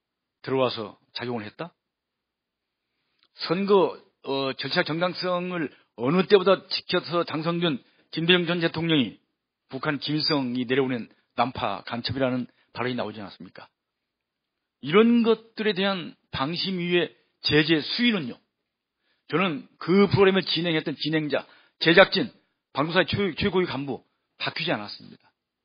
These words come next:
너무 솜방망이였고요. 그래서 재발 방지가 안 됐다고 생각합니다. 그다음, 어, 자체들이 약속한 콘텐츠 투자 계획을 불이행했는데 이건 약속 위반이라고 생각합니다. 최저 수준, 티브이 조선이고요. 최고 수준,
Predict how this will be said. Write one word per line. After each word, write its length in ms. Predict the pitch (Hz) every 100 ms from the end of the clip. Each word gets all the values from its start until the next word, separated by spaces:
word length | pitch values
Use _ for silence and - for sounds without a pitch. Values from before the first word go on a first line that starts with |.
| _ _ _ _ _ _ _ -
너무 300 | 117 139 180
솜방망이였고요. 760 | - 156 165 156 143 135 156 135
그래서 220 | 143 170
재발 280 | 123 139 156
방지가 360 | 147 147 139 _ _
안 120 | - 127
됐다고 240 | 127 123
생각합니다. 520 | 113 110 98 95 - _ _ _ - _ -
그다음, 380 | 147 180 151 - -
어, 280 | 135 143 135
자체들이 760 | 135 - 202 196 196 196 190
약속한 300 | 185 180 185
콘텐츠 340 | - 185 196 170
투자 180 | - 185
계획을 1200 | 170 160 131 _ _ _ _ _ 156 240 - -
불이행했는데 640 | - 165 185 185 170 175
이건 260 | 135 196 147 - _ 123
약속 220 | 131 190
위반이라고 460 | 135 156 202 214
생각합니다. 520 | 175 180 156 170 98 - _ _ _ _ _ _ _ _ -
최저 300 | 226 240 240
수준, 420 | - 208 120 - _ _ _ _ _ _
티브이 260 | - 180 156
조선이고요. 680 | 123 120 87 110 113 143 180 _ _ _ _ -
최고 260 | - 233 233
수준, 340 | 196 135